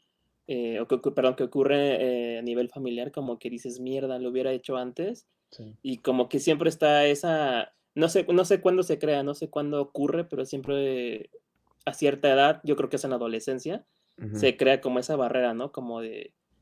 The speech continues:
Speaker 1: yo y mis padres, como que, y, y como que a veces hay unos que no confían y no quieren platicar y no quieren decir las cosas, y creo que ese es el, creo, creo que es un gran problema, y también es parte, es parte del problema de los dos, porque también de los padres como que
Speaker 2: Sí.
Speaker 1: ven así como, "Ah, mi, mi hijo como que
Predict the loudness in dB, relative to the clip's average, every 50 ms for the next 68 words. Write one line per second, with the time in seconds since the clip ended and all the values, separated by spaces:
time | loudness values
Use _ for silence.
0 | _ _ -4 2 4 6 6 6 4 2 0 -4 -6 _ _ _ -8 -6 -6 -6
1 | -6 -4 0 2 2 2 2 0 -2 -6 -12 -18 -20 _ _ _ _ _ -12 -10
2 | -10 -10 -10 -8 -6 -4 -2 -2 -2 -2 -2 -4 -4 -6 -6 -6 -4 -2 -2 -2
3 | -2 -2 0 0 2 2 2 0 -2 -6 -4 -2 0 2 2 2 0 -2 -2 -4
4 | -4 -4 -4 -4 -4 -6 -4 -2 -2 -2 0 0 -2 -2 -4 -6 -6 -6 -4 -2
5 | -2 -2 -2 -4 -8 -10 -10 -10 -6 -4 -2 -2 0 -2 -2 -4 -6 -8 -6 -6
6 | -6 -4 -4 -6 -6 -6 -4 -4 -4 -6 -6 -6 -8 -8 -6 -6 -6 -8 -10 _
7 | _ _ _ _ _ _ -12 -10 -6 -2 -2 -2 -2 -4 -6 -6 -6 -8 -6 -6
8 | -6 -6 -6 -10 -12 -14 -16 -18 _ _ _ _ _ _ _ _ _ _ -2 0
9 | 0 -2 -4 -18 -20 -20 -20 _ _ -2 0 2 2 2 2 2 2 4 4 2
10 | 2 2 2 2 2 2 0 -4 -6 -10 _ _ _ -6 -4 -2 -2 -2 0 0
11 | 0 0 0 0 0 0 4 4 4 4 4 4 0 0 0 -2 _ _ _ _
12 | 4 4 4 4 4 2 2 2 2 0 2 0 0 0 0 0 0 0 -2 -4
13 | -2 -2 -2 -2 -2 -6 -14 -20 -10 _ -4 -4 -4 -4 -8 -8 -6 -4 -4 -2
14 | -2 -2 -4 -4 -6 -6 -4 -4 -4 -6 -8 -10 -10 -6 -2 0 0 0 0 -4
15 | -8 -8 -10 -10 -8 -8 -6 -6 -6 -6 -6 -6 -6 -6 -6 -6 -6 -6 -6 -8
16 | -8 -8 -10 -12 -12 -14 _ -16 -16 -16 -16 -18